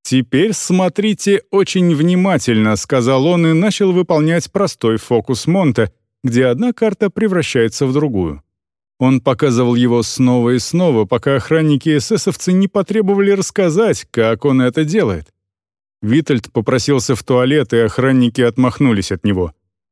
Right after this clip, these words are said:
В коридоре он открыл шкаф, снял коробку с полки, зашел в уборную и положил коробку на подоконник.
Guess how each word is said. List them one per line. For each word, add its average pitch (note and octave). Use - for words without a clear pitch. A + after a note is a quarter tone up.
В -
коридоре A#2
он A2
открыл A2
шкаф, -
снял A#2+
коробку A#2+
с -
полки, C3
зашел C3
в C#3
уборную E3+
и D#3+
положил D3+
коробку E3
на B2
подоконник. F2+